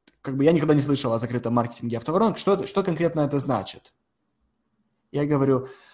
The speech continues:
если грубо, если простым, э, языком тебе это объяснить, то они покупают тогда, когда я хочу. Они покупают тогда, когда я людям говорю купить. Ага.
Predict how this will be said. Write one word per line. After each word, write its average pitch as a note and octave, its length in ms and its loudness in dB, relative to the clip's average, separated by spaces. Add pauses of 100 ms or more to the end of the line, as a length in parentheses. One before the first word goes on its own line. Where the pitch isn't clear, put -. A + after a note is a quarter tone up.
(140)
если C#3 320 2
грубо, F3 440 6
если B2 280 2
простым, C#3 720 0
э, B2 480 0
языком C#3+ 440 2
тебе C3+ 220 0
это B2+ 200 0
объяснить, B2+ 680 -2 (240)
то B2 720 4 (340)
они D3 240 -2
покупают C#3+ 760 -2
тогда, C#3 240 -4
когда B2 220 -4
я A2 80 -2
хочу. A2 360 -12 (800)
Они C#3+ 200 2
покупают C#3+ 420 2
тогда, D3 240 4
когда C3 220 0
я D3+ 180 6
людям C#3+ 300 4
говорю B2+ 440 4
купить. - 600 -4 (840)
Ага. C3+ 540 2